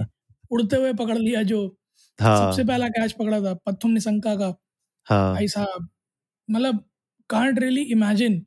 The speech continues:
Speaker 2: कि क्या बीत रही होगी, अ, पूरी श्रीलंकाई टीम पर। महज पचास रन पर पूरी पारी समेट दी गई, छह विकेट मोहम्मद सिराज के खाते में आए और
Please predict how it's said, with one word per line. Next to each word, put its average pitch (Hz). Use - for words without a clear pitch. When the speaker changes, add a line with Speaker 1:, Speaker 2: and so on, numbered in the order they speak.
Speaker 2:
कि 220
क्या 247
बीत 247
रही 233
होगी, 208
अ, 175
पूरी 220
श्रीलंकाई 214
टीम 214
पर। 190
महज 254
पचास 240
रन 233
पर 233
पूरी 226
पारी 214
समेट 220
दी 220
गई, 220
छह 269
विकेट 247
मोहम्मद 208
सिराज 196
के 240
खाते 180
में 202
आए 202
और 233